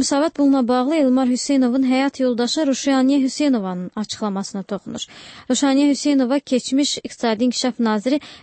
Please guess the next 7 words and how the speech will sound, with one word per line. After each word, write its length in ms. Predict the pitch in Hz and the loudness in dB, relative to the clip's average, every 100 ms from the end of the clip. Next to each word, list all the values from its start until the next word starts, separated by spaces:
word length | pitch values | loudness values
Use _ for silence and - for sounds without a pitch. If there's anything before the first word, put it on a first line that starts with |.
| _ | _
Fərhad 320 | 240 262 269 | 0 2 2
Əliyevin 400 | 262 262 254 254 | 2 2 2 0
qətlinin, 560 | 240 233 - 277 285 262 | 0 -2 0 2 2 0
e, 360 | 240 226 220 220 | -2 0 0 -2
sifarişçilər 800 | - - 330 220 - 254 262 277 | -6 -2 0 0 -2 0 2 2
arasında 400 | 226 - 208 208 | -2 -4 -4 -2
olmasını 480 | 208 220 - 285 | -2 -4 -2 -2